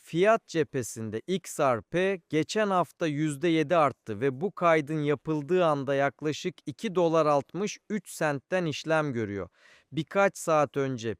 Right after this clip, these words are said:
piyasa değeri yüz altmış milyar doları aşarak B N B'yi geçti ve böylece dünyanın dördüncü en büyük dijital varlığı oldu. Ancak Binance Token'ı pozisyonunu geri kazandı ve bu kaydın yapıldığı anda X R P tekrar beşinci sırada.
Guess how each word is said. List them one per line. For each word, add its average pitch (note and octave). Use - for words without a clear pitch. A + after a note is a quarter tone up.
piyasa E3+
değeri D#3
yüz E3
altmış C#3
milyar E3
doları D#3
aşarak D#3+
B D#3+
N D#3
B'yi D#3+
geçti D#3
ve C#3
böylece D3+
dünyanın D3+
dördüncü D3+
en F3+
büyük C3
dijital C#3
varlığı C#3+
oldu. G#2+
Ancak G3+
Binance F#3+
Token'ı F3+
pozisyonunu F3
geri E3+
kazandı A#2+
ve A#2+
bu F#3
kaydın F#3+
yapıldığı F3+
anda D#3
X F3
R E3+
P D3+
tekrar E3
beşinci D3
sırada. G2+